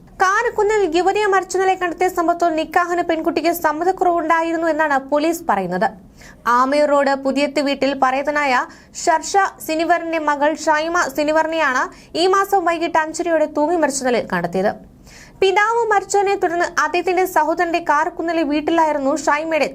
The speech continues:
താമസം. വീടിന്റെ ടെറസിലുള്ള കമ്പിയിൽ കഴുത്തിൽ ഷാൾ ഉപയോഗിച്ച് തൂങ്ങിയ നിലയിലായിരുന്നു മൃതദേഹം കണ്ടെത്തിയത്. വെള്ളിയാഴ്ചയായിരുന്നു ഷൈമയുടെ നിക്കാഹ് കഴിഞ്ഞത്. നിക്കാഹിന് പെൺകുട്ടിക്ക് സമ്മതക്കുറവുണ്ടായിരുന്നുവെന്നാണ് പോലീസ് കണ്ടെത്തിയത്. വീടിന് സമീപത്തുള്ള പത്തൊമ്പത് വയസ്സുകാരനായ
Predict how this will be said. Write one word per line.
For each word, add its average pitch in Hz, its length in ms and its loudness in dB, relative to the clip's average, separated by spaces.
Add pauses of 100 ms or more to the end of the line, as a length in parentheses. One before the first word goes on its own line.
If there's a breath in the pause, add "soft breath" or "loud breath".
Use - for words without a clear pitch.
താമസം. 180 360 -4 (460 loud breath)
വീടിന്റെ 269 420 2
ടെറസിലുള്ള 269 460 0 (120)
കമ്പിയിൽ 277 340 -2 (140)
കഴുത്തിൽ 277 320 0 (140)
ഷാൾ 311 320 2
ഉപയോഗിച്ച് 330 420 -4
തൂങ്ങിയ 330 320 0
നിലയിലായിരുന്നു 311 540 2
മൃതദേഹം 240 480 -2
കണ്ടെത്തിയത്. 165 400 -2 (760 loud breath)
വെള്ളിയാഴ്ചയായിരുന്നു 427 880 2 (160)
ഷൈമയുടെ 311 360 0 (100)
നിക്കാഹ് 277 440 0
കഴിഞ്ഞത്. 190 340 0 (360 loud breath)
നിക്കാഹിന് 269 520 0
പെൺകുട്ടിക്ക് 269 520 -2
സമ്മതക്കുറവുണ്ടായിരുന്നുവെന്നാണ് 285 1160 0 (120)
പോലീസ് 339 380 0
കണ്ടെത്തിയത്. 190 420 0 (720 loud breath)
വീടിന് 381 460 2
സമീപത്തുള്ള 370 520 2 (100)
പത്തൊമ്പത് 339 420 0
വയസ്സുകാരനായ 339 480 0